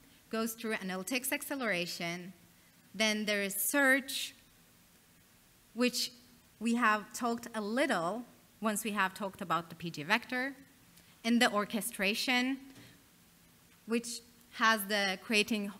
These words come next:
the whole A I pipeline, so the retriever phase,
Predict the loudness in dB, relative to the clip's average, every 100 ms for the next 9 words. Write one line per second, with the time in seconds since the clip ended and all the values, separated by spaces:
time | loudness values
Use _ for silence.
0 | -10 -8 0 2 2 4 6 4 4 2
1 | 4 2 2 0 -6 -14 -20 -20 -12 -2
2 | 0 2 0 -2 -8 -10 -4 0 2 2
3 | 0 2 2 2